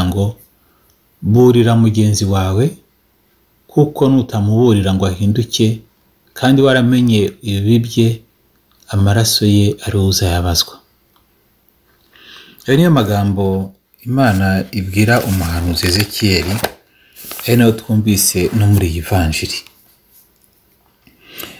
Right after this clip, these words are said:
Ezekiyeli arabwirwa ngo, "Mwana w'umuntu," ubwo ni njyewe nawe tubwirwa, "nagushyiriyeho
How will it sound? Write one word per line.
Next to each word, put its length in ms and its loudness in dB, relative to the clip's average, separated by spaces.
Ezekiyeli 400 2
arabwirwa 420 2
ngo, 220 0
"Mwana 300 4
w'umuntu," 440 0
ubwo 240 -6
ni 120 4
njyewe 240 4
nawe 220 2
tubwirwa, 560 -2
"nagushyiriyeho 880 2